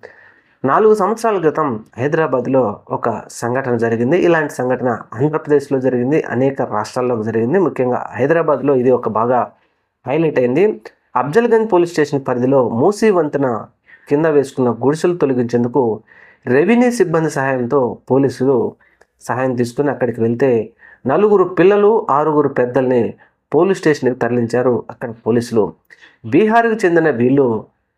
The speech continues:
ఒక వ్యక్తి తమను ఇక్కడికి తీసుకొచ్చారని, అతనే తార్పాలంతో మాకు గుడిసెలు వేయించారని ఈ పోలీసులకు చెప్పారు. ఉదయం ఒక ఆటోలో అందరిని తీసుకెళ్ళిపోతారని, సాయంత్రం వరకు ఏదో ఒక కోడల దగ్గర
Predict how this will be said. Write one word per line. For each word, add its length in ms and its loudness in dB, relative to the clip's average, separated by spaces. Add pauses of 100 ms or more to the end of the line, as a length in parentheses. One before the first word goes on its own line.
(200)
ఒక 160 0
వ్యక్తి 420 0
తమను 580 -2
ఇక్కడికి 280 0
తీసుకొచ్చారని, 960 -2 (600)
అతనే 560 0 (400)
తార్పాలంతో 640 0
మాకు 280 0
గుడిసెలు 360 2
వేయించారని 640 0
ఈ 140 0
పోలీసులకు 480 0
చెప్పారు. 520 0 (560)
ఉదయం 300 2
ఒక 240 2
ఆటోలో 360 2
అందరిని 440 -2
తీసుకెళ్ళిపోతారని, 1040 0 (400)
సాయంత్రం 520 -2
వరకు 320 0
ఏదో 340 4
ఒక 160 0
కోడల 500 -2
దగ్గర 460 0